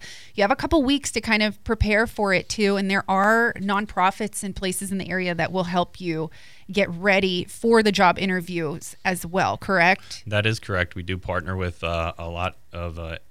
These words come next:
Speaker 2: entities in the local community to do that, and we also have it available at CareerSource. We have resume cla-, resume writing classes available during the week, and then we also have computer classes during the week to get you the basics on how to use a computer.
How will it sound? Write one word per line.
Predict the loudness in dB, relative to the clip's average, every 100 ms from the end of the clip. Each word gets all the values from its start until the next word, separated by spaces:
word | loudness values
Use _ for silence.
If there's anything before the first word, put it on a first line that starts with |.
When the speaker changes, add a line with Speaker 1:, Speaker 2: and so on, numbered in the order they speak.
| -20 -20 -18 -8
Speaker 2:
entities | -4 0 0 -2
in | -4
the |
local | -4 -4 -4
community | -6 -2 -2 0 -2
to | -4 -4
do | 0 2
that, | 4 2
and | 0 0
we |
also | 2 0 0 -2
have | 2 0 0
it | -2 -4
available | -4 0 2 2 0 2
at | 0
CareerSource. | 0 0 0 0 -4 -6 -8
We | -10 -6
have | -4 -4 -2
resume | -2 0 -4
cla-, | -4 -4 -4 -2
resume | 0 0 0 2
writing | 2 2
classes | 0 2 2 0 -4 -6 -12 -18
available | -12 -2 2 2 4 2 0 -6
during | -4 -2
the | -4
week, | -6 -6 -8
and | -8 -4
then |
we | -2
also | 0 0 2
have | 0 -2
computer | -10 -6 -4 -2 -4 -8 -18 -20 -20 -20 -20 -20 -4
classes | 2 2 2 -4
during | -4 -2 -2
the | -4
week | -8 -14 -18 -16
to | -16 -12
get | -4 -2
you | -2
the | -4
basics | 0 0 0 -6 -6
on | -4
how | -4
to | -4
use | -6 -10
a | -14
computer. | -16 -12 -12 -12